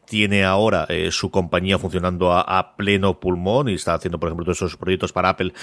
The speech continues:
que comentábamos en su momento. Em, yo creo que, que, que me extrañaría horrores que eso se acabase aquí. No te digo que vayamos a tener una temporada nueva la temporada que viene, pero, pero yo no, si tuviese que apostar algo,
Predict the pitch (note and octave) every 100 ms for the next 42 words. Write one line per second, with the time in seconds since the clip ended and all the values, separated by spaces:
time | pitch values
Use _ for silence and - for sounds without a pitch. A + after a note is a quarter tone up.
0 | - - G#2 F#2+ F2 F2+ F#2 F2+ G2+ -
1 | F2+ F2+ F#2+ A2 A#2 - - - G2 F#2+
2 | F#2+ F#2+ F#2+ F#2+ F#2+ F#2+ F#2+ G2 F#2+ F2+
3 | F#2+ F2+ - F#2+ F#2+ F#2+ F#2+ G2+ A2 -
4 | G#2 F#2+ F#2 A2 A#2+ F#2 A2+ A#2 F#2+ F#2
5 | F#2 F2+ F2+ F2+ D#2+ D#2+ - - - G2
6 | F#2 F#2+ F#2 F#2 F#2 E2+ F2+ F#2 F2 F2
7 | F2 F2 F2 F2 E2 E2+ E2+ D#2 D#2+ G2
8 | D#2+ F2 E2 - _ G2+ F#2 F2+ F2 F#2
9 | F2 F2+ F2+ F#2 F#2 F2+ F2+ F#2+ E2+ F2
10 | - G2 F#2 F#2 F2+ F#2 F#2 F#2 G#2